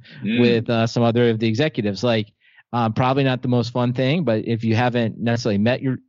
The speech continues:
Speaker 2: you know, the new boss or the current boss or, um, various people have, you know, come and go, like, it is really important to, like, at least make it a, uh, an attempt to have, like, a good twenty, thirty minute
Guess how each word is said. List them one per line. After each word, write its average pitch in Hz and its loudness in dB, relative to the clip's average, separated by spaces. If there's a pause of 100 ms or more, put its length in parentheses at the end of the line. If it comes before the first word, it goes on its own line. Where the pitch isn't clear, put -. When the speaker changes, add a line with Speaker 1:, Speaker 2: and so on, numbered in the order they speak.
Speaker 2:
you 127 -2
know, 120 4
the 117 4
new 127 4
boss 127 2
or 101 -6
the 92 -6
current 120 -2
boss 117 0
or, 95 0 (400)
um, 101 -2
various 120 0
people 120 -2
have, 104 -2
you 120 -4
know, 104 -2
come 123 -2
and 113 0
go, 117 2
like, 117 0 (100)
it 131 0
is 143 0
really 123 0
important 107 -2
to, 113 -2
like, 95 -2 (340)
at 113 -2
least 127 -2
make 117 2
it 117 0
a, - -4
uh, 95 -2
an 104 2
attempt 110 0
to 107 0
have, 101 0
like, 101 -2
a 98 -2
good 98 0
twenty, 104 2
thirty 110 2
minute 101 2